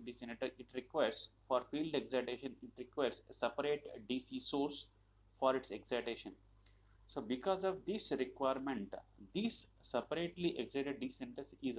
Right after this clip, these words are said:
rarely used in, uh, el-, electric applications. Majorly this is preferred in the application where we need to control field current independently without disturbing armature current.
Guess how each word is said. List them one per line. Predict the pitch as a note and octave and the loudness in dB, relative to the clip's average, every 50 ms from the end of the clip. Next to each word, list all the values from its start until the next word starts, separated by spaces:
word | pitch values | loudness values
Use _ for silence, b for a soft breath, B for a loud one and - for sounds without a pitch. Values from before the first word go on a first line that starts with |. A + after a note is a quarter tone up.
| G#2 - | -2 -2
rarely | G#2+ B2 C#3 D3 D3 D#3 D#3 D#3 C#3 B2 B2+ | 0 0 0 0 -2 -4 -6 -8 -8 -6 -6
used | C#3 C#3+ C#3 C#3 | -6 -6 -4 -4
in, | C3+ C3 C3 B2+ - - _ _ _ b b b b b b b _ _ - | -6 -6 -6 -10 -10 -16 _ _ _ b b b b b b b _ _ 0
uh, | B2 B2 A#2+ A#2+ - - - _ - - | 4 4 4 4 2 -4 -10 _ -8 -6
el-, | A#2 A#2 - - _ - | -6 -6 -6 -10 _ 2
electric | - A#2+ - - - - - | 2 2 2 0 -4 0 0
applications. | C3 - - B2 - - B2+ A#2+ B2+ C3+ A#2 G2 - - - - _ _ _ _ _ _ b b b b b b b b b - | 0 0 0 -8 -2 2 2 2 2 0 -2 -4 -4 -8 -16 -20 _ _ _ _ _ _ b b b b b b b b b -2
Majorly | B2 C3 - E3+ E3 F3+ F3+ - | -2 0 0 0 0 0 0 0
this | B2+ C3 - E3+ | -2 -2 -2 -2
is | D#3+ - | -4 -2
preferred | - - C3+ - - E3 D3+ B2+ A2+ - - - - - - - _ _ _ _ - | 0 0 0 2 4 4 4 4 4 2 -2 -8 -18 -20 -20 -20 _ _ _ _ -10
in | A2+ A#2 A2+ | -8 -2 -2
the | A#2 | -2
application | - - C3+ C3+ C#3 C#3+ C#3 C#3+ C3+ A#2+ G#2+ G#2 | -2 0 -2 -2 0 0 -2 0 -2 -6 -6 -4
where | G2+ A2 B2+ D3+ D#3+ E3+ E3+ C#3+ - - - | -2 0 2 2 2 0 0 -2 -4 -6 -4
we | A#2 B2 B2 | -2 -2 -2
need | C3 C#3+ D3 | -2 -4 -6
to | - D3 | -8 -10
control | - C3 A#2+ B2 - - C#3 C3+ C3+ A#2 G2+ F#2+ - - - - - _ _ - | -8 -8 -8 -8 -6 -2 2 2 2 2 0 -4 -10 -12 -20 -20 -20 _ _ 0
field | C3+ C#3+ D3 D3 C#3+ C3+ C#3 - - | 0 0 0 0 -2 -4 -4 -4 -2
current | A#2 B2 B2+ C3 B2+ - - - _ _ - - - _ - | -2 -2 -2 -4 -2 -4 -6 -8 _ _ -20 -20 -16 _ -2
independently | A#2 A#2+ A#2+ C3+ - - A#2+ A#2+ A#2+ A#2 A2+ - C3+ C3 A2 G2 - - - | -2 2 2 2 0 0 -2 -2 -2 -4 -4 -4 -4 -2 -2 -4 -6 -8 -12
without | - - - C#3 C3+ B2+ | -16 -8 -4 -4 -2 -2
disturbing | A#2 A2+ - - A#2 A2+ B2+ B2+ B2 - - - | -4 -6 -6 -6 -8 -8 -8 -12 -12 -10 -4 0
armature | G#2+ G#2 G#2 A2 G#2+ - - - | 0 0 0 -2 -10 -8 -8 -6
current. | - - C3+ E3+ G#3 | -6 -6 -6 -8 -12